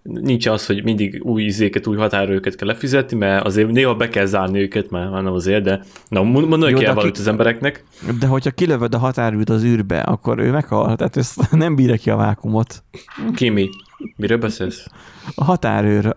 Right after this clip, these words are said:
Speaker 2: nem bírja ki a vákumot. Tehát ott
Speaker 1: Ez
Speaker 2: nem
Speaker 1: az,
Speaker 2: lesznek
Speaker 1: hogy nincsen
Speaker 2: határőrök.
Speaker 1: határőr. Ez az. Most figyelj.
Speaker 2: Egy nagy, egy nagy hálót kell
Speaker 1: Figyelj,
Speaker 2: akkor,
Speaker 1: arra,
Speaker 2: nem tudom,
Speaker 1: arra
Speaker 2: Magyarország
Speaker 1: arra
Speaker 2: felé húzni.
Speaker 1: Fogja,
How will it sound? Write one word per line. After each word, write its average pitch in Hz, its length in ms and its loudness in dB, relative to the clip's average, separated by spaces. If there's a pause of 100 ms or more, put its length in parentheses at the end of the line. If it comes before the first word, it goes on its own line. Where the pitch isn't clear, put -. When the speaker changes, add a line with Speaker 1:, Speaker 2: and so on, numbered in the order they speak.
Speaker 2:
nem 143 320 0
bírja 104 260 4
ki - 140 -2
a 107 60 2
vákumot. 107 680 0
Tehát 131 200 -4
ott 160 160 2
Speaker 1:
Ez - 60 2
Speaker 2:
nem 135 80 4
Speaker 1:
az, 123 140 4
Speaker 2:
lesznek 120 160 0
Speaker 1:
hogy 143 100 2
nincsen 107 220 0
Speaker 2:
határőrök. 101 640 2 (140)
Speaker 1:
határőr. - 420 -6 (120)
Ez 139 180 0
az. 123 360 -2 (920)
Most - 280 -2
figyelj. 131 360 0
Speaker 2:
Egy 147 100 2
nagy, 156 240 -2 (120)
egy 143 160 2
nagy 156 220 0
hálót 127 420 2
kell - 140 2
Speaker 1:
Figyelj, 117 160 2
Speaker 2:
akkor, 117 120 2
Speaker 1:
arra, 143 180 4
Speaker 2:
nem - 80 -2
tudom, 120 120 4
Speaker 1:
arra - 80 6
Speaker 2:
Magyarország 113 440 4
Speaker 1:
arra 165 80 4
Speaker 2:
felé 110 240 4
húzni. 117 540 2 (220)
Speaker 1:
Fogja, 135 420 2